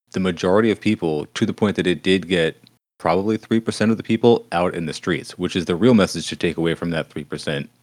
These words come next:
sociological meme, like you're saying. And I guarantee you that the three percenters and the right wingers are not understanding that the B L M movement was a grassroots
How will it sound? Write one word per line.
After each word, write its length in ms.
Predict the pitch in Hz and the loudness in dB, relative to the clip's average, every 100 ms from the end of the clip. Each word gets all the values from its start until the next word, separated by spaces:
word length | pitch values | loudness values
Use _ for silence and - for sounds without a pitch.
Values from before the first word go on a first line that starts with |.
| _ - | _ -14
sociological 920 | - 78 - 76 78 76 - 69 - _ _ - | -6 -6 -4 -2 -4 -4 -6 -6 -6 _ _ -2
meme, 300 | 98 95 80 | 0 2 -2
like 160 | 78 | -4
you're 80 | 80 | 0
saying. 400 | 107 92 69 78 _ _ _ _ - | 2 2 0 -6 _ _ _ _ -4
And 420 | 95 87 87 80 _ _ _ _ _ - | -2 0 -2 -6 _ _ _ _ _ 0
I 100 | 101 | 2
guarantee 460 | 107 110 104 - | 6 4 4 4
you 80 | 107 | 4
that 120 | 92 | 4
the 80 | 87 | 0
three 180 | - 98 | -2 -4
percenters 320 | 92 90 85 | -2 -2 -4
and 80 | 82 | -2
the 20 | |
right 120 | 85 | -2
wingers 260 | 80 80 82 | -2 -6 -4
are 60 | 80 | -4
not 340 | 82 85 - _ _ _ - | -2 -2 -4 _ _ _ -4
understanding 640 | 98 87 - 87 85 82 | -2 -2 0 0 0 -2
that 180 | 80 76 _ | -4 -6 _
the 100 | 87 | -8
B 160 | 78 90 | -2 0
L 160 | 85 85 | 2 0
M 80 | |
movement 380 | 85 80 82 78 | -2 -4 -6 -6
was 180 | 85 80 | -6 -6
a 80 | 73 | -4
grassroots 720 | - 82 82 92 85 - | 0 0 0 -4 -4 -6